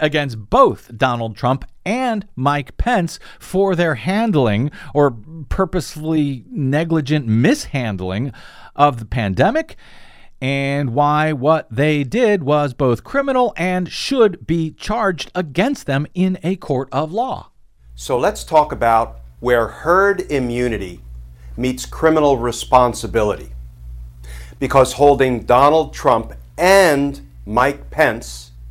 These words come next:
Speaker 2: accountable for preventable coronavirus deaths, like justice,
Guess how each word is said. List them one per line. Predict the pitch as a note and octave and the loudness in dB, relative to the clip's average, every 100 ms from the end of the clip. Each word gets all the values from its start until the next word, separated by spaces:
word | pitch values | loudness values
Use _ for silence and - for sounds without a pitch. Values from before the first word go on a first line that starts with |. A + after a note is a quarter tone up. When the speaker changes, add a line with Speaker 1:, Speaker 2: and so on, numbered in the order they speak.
| - - - - - | -20 -20 -20 -18 -8
Speaker 2:
accountable | A#2+ - B2+ C3+ D#3 E3 E3+ | -8 -6 0 2 4 0 -2
for | - C3 | 0 -2
preventable | A#2 - A#2 F2 C3 E3 F3+ D#3 F3 D3+ | -2 -6 -6 -2 0 0 0 0 0 -2
coronavirus | - A#2+ A#2 C3 C#3+ B2 G#2 A#2 A#2+ A#2 A2+ - G2 | -4 0 2 2 0 -2 4 6 6 4 -2 -8 -4
deaths, | A#2 C3+ D#3 - - - - - - - - - - - - - - | 2 2 0 -10 -14 -16 -18 -18 -18 -18 -18 -18 -18 -18 -18 -18 -2
like | C3 B2+ | 0 0
justice, | - F#3 - - - - - | 6 4 4 -8 -12 -14 -16